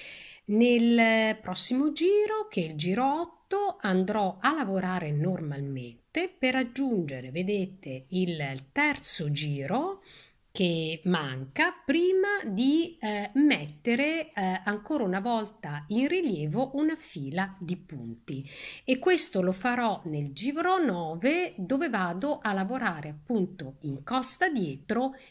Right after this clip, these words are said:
i ventiquattro punti. Infine nel giro dieci, eh, vado a, eh, lavorare di nuovo i ventiquattro punti normalmente.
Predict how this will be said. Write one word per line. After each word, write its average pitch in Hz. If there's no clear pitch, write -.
i 311
ventiquattro 190
punti. 135
Infine 143
nel 143
giro 226
dieci, 151
eh, 226
vado 269
a, 202
eh, 185
lavorare 269
di 240
nuovo 147
i 175
ventiquattro 277
punti -
normalmente. 160